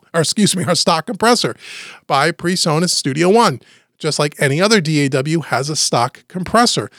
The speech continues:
It's gonna have all of the similar settings. It's gonna have a threshold and a ratio and an attack and a release, and it's gonna have a makeup gain,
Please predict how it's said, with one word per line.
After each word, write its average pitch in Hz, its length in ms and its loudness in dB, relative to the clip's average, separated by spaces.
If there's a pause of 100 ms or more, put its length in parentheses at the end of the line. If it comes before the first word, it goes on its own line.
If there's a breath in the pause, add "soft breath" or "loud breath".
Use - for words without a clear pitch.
(200 loud breath)
It's 170 220 -6
gonna 190 240 -2
have 180 320 2
all 165 380 2
of 160 180 -2
the 185 100 0
similar 160 680 0
settings. 165 520 0
It's 127 100 -12
gonna 156 160 -4
have 165 120 0
a 175 40 0
threshold 160 640 0
and 165 100 -4
a 170 60 0
ratio 147 640 0
and 156 80 -4
an 165 80 -4
attack 139 380 -2
and 160 80 -6
a 151 40 -4
release, 143 480 -4
and 151 120 -6
it's 139 120 -10
gonna 143 180 -6
have 135 260 -2
a 147 80 -2
makeup 151 460 -4
gain, 131 380 -4